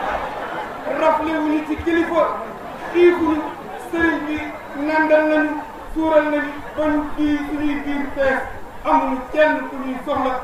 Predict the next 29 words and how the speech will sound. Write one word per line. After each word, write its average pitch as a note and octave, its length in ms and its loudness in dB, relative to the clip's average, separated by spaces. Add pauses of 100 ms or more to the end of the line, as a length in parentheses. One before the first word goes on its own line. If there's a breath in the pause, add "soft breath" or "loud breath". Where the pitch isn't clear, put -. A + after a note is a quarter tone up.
(120)
ku D4 140 -10
dul C4+ 220 -4
yow B3 240 2
ak - 180 0
Seydi A#3 240 -8
El - 60 -10
Hadji B3 260 -4
Malick A#3+ 280 0
ak A#3 120 -4
Cheikh - 140 -8
Seydi - 180 -8
Mouhamadou G#4 460 -6
Mansour. F4+ 220 -8 (1300)
Kon C4 280 4
si B3+ 140 -2
njaboot A#3+ 380 0
gaa A#3 160 -2
ngi, - 180 0 (1300)
noo C4+ 220 0
ngi C4 160 2
engagé B3 560 0
wu A3+ 140 -4
waat, G3 220 0 (1160)
di B3 140 -8
la B3+ 140 2
wax B3 240 2
ni A#3+ 200 -6
demuñu A3+ 500 -6
fenn. G#3+ 280 -6